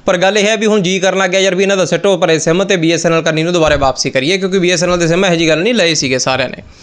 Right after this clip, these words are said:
ਪਰ ਗੱਲ ਇਹ ਵੀ ਚੰਗੀ ਸਪੀਡ, ਮੁਫਤ ਦਾ ਆਨੰਦ, ਜਾਂ ਫਿਰ ਜਦੋਂ ਪਲਾਨ, ਅਹ, ਚਾਲੂ ਹੋਏ ਵੀ ਪੈਸੇ ਦੇਣੇ ਵੀ ਪਏ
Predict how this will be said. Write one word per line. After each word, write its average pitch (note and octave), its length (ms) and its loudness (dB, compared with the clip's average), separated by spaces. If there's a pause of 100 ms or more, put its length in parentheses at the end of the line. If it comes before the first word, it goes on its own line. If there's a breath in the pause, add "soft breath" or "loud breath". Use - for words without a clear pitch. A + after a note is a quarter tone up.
(320 loud breath)
ਪਰ E3+ 120 0
ਗੱਲ F#3 200 2
ਇਹ G3+ 280 2
ਵੀ F3 240 -4
ਚੰਗੀ F3+ 380 0
ਸਪੀਡ, F#3+ 580 0
ਮੁਫਤ E3+ 380 0
ਦਾ D#3+ 100 0
ਆਨੰਦ, F3 500 0
ਜਾਂ F3+ 240 0
ਫਿਰ F#3 160 -2
ਜਦੋਂ E3+ 280 0
ਪਲਾਨ, E3 380 0
ਅਹ, D3+ 380 0
ਚਾਲੂ D3 380 0
ਹੋਏ C#3 220 2
ਵੀ G#3 120 0
ਪੈਸੇ F#3 280 0
ਦੇਣੇ F3+ 240 0
ਵੀ A3 100 0
ਪਏ G3+ 260 -2